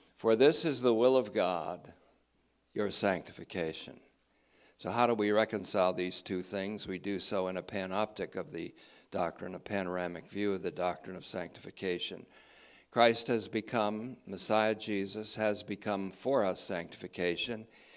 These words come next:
and this is the will of God, your sanctification.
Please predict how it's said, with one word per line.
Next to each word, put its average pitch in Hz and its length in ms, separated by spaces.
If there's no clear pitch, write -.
and 104 180
this 110 220
is 104 100
the 113 100
will 107 200
of 101 160
God, 101 680
your 98 220
sanctification. 82 1080